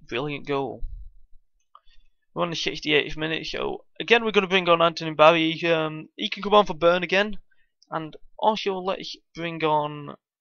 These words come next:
let's bring on you. You can have a little game. I know you're not that good, but Williams is on for Danny Wright. There we go.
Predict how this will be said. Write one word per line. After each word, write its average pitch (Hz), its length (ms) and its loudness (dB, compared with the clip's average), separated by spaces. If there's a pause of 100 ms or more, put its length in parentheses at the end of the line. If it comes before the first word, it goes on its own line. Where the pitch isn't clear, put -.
(500)
let's 170 180 -10
bring 147 200 -6
on 120 120 -4
you. 117 280 -8 (680)
You 330 80 -8
can 202 120 -4
have 131 140 0
a 127 160 -8 (240)
little 143 260 -4
game. 135 220 0
I 135 40 -6
know 135 80 -2
you're 131 80 -2
not 127 160 -2
that 131 200 -2
good, 151 260 0 (100)
but - 200 -8
Williams 175 640 -8
is 160 200 -12 (100)
on 165 300 -4 (540)
for 170 420 4 (1400)
Danny 170 200 0
Wright. 233 360 -4 (1600)
There 139 100 -16
we - 160 -8
go. 175 180 -4